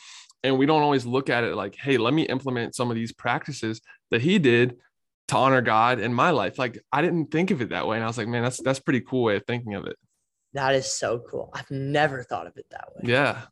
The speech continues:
Speaker 2: That's really neat.
Speaker 1: So that was cool. And then in part three talks about, like, ways to truly, like, grow in your relationship with God. And it talks about, like, solitude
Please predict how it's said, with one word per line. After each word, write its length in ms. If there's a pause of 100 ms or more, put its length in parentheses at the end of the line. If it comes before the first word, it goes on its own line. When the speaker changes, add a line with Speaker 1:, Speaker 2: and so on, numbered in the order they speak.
(220)
Speaker 2:
That's 200
really 400
neat. 340 (600)
Speaker 1:
So 180
that 120
was 180
cool. 320
And 120
then 220
in 140
part 240
three 240
talks 280
about, 240
like, 160
ways 320
to 80
truly, 320
like, 260 (380)
grow 160
in 60
your 80
relationship 320
with 120
God. 240
And 160
it 300
talks 240
about, 140
like, 160
solitude 800